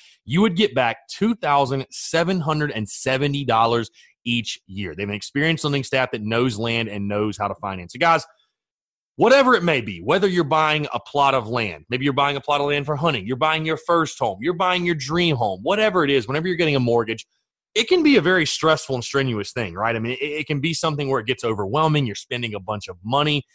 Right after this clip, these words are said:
How do you know you're making the right purchase? This is something, you need help doing this. I mean, no question.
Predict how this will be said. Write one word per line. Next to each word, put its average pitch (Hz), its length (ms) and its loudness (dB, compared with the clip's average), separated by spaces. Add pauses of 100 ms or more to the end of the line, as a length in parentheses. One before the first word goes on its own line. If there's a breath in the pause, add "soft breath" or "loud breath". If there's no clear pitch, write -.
(120)
How 156 140 0
do 165 80 -2
you 151 80 -2
know 143 100 2
you're 123 160 0
making 120 320 -4
the 98 80 -6
right 92 320 -6
purchase? 185 500 0 (300)
This 202 240 0
is 220 140 -2
something, 185 300 2
you 202 120 2
need 294 200 4
help 170 340 2
doing 123 280 0
this. 73 200 -18
I 127 40 -8
mean, 127 120 -2
no 156 140 4
question. 127 460 -2